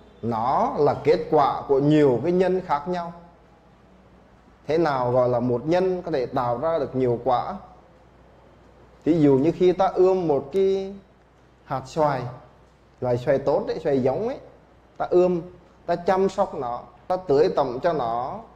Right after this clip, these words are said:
trải qua năm ba năm, nó thành cây xoài. Thì có phải từ một hạt xoài ngày xưa ta sẽ có một quả xoài sau này không? Không.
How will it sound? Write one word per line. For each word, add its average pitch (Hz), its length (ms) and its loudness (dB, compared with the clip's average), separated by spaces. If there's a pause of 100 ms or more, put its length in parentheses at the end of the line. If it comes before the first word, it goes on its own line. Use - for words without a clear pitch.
(480)
trải 127 280 0
qua 170 340 -2
năm 175 260 -2
ba 175 140 0
năm, 175 360 -2 (600)
nó - 100 -4
thành 127 300 -2
cây 165 180 0
xoài. 131 340 -4 (1300)
Thì 139 80 0
có 196 100 -2
phải 165 320 -4
từ 160 160 4
một 160 180 2
hạt 156 240 -4
xoài 160 360 -2
ngày 156 200 0
xưa 214 440 2 (340)
ta 190 100 -2
sẽ 175 160 -6
có 139 180 2
một 175 220 -2
quả 143 200 0
xoài 143 600 -6 (440)
sau 185 260 -2
này 147 220 -2
không? 160 160 -8 (840)
Không. 147 200 -8